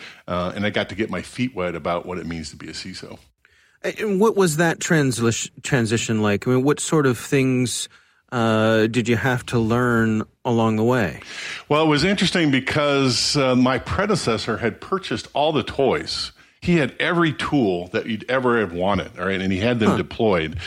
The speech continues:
Speaker 1: Uh, a-, and, but he ran out of money, uh, when he started to hire the people to manage it.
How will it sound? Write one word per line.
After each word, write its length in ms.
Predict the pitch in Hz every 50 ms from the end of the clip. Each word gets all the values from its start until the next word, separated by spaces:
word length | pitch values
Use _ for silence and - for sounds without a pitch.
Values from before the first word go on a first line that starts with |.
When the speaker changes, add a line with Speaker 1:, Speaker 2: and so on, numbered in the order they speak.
| - - - - - - -
Speaker 1:
Uh, 340 | - 101 98 101 98 95 - -
a-, 220 | 101 101 98 - - - -
and, 360 | 117 110 110 110 110 101 -
but 300 | - 139 131 123 - - - - - -
he 180 | - - 131 123
ran 240 | 117 127 139 156 170
out 160 | 180 165 143
of 60 | 120
money, 640 | 107 107 107 117 127 147 151 104 87 80 85 98 117 117 -
uh, 180 | 104 101 98 95
when 120 | 98 101 104
he 60 | 101
started 320 | - - 127 123 123 113
to 80 | 98 90
hire 300 | - - 120 120 120 113
the 100 | 95 90
people 340 | - - 131 123 - 107 98
to 120 | - 98 87
manage 420 | 82 85 90 98 113 127 123 -
it. 160 | 156 151 190